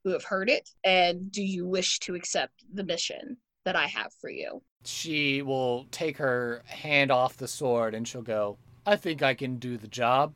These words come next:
Speaker 2: What is it that you need done?"
Speaker 1: So he will turn and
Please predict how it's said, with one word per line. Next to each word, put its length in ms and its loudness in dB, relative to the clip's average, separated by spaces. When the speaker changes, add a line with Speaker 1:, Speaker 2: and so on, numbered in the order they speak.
Speaker 2:
What 200 6
is 120 2
it 120 -4
that 160 4
you 100 -2
need 300 -2
done?" 380 2
Speaker 1:
So 240 0
he 220 -2
will 400 6
turn 440 4
and 240 0